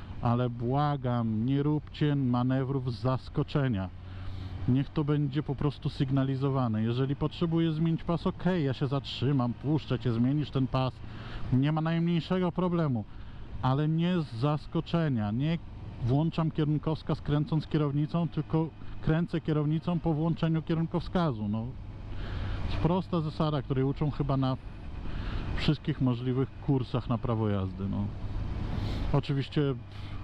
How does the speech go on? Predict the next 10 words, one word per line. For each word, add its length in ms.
tak 180
mówię, 320
ale 160
sam 500
pewnie 280
też 220
często 340
to 120
robię. 320
Chociaż 460